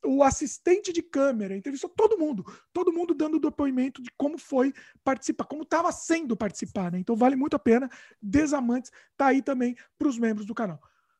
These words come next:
Bom, considera essa possibilidade. A gente, a gente vai ficar muito feliz. Quanto mais membros tiver, mais a gente vai conseguir produzir conteúdo extra.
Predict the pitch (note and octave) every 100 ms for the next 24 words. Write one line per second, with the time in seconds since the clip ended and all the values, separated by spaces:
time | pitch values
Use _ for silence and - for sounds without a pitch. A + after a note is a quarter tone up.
0 | - C4 F3 _ _ - E4+ F4 E4+ C#4+
1 | E4 E4+ D4+ C#4+ C#4 C4+ C4 C4 C#4 B3+
2 | D4+ - A3+ B3+ - _ - G#3+ G#3 A3+
3 | A#3+ A3 C4 - - A#3 - B3+ C#4+ F4
4 | - C#4+ B3 C4 - _ - - C4+ C#4
5 | E4 E4+ - G#3+ A#3 D4 C#4+ C4 - A3+
6 | C4 C#4 C4 B3+ C4+ C4+ D4 - - -
7 | - A3 A#3+ A3+ B3 - A3 A3+ G#3 G#3+
8 | G3+ A3+ G#3+ G#3+ G#3+ G#3 A#3 - B3+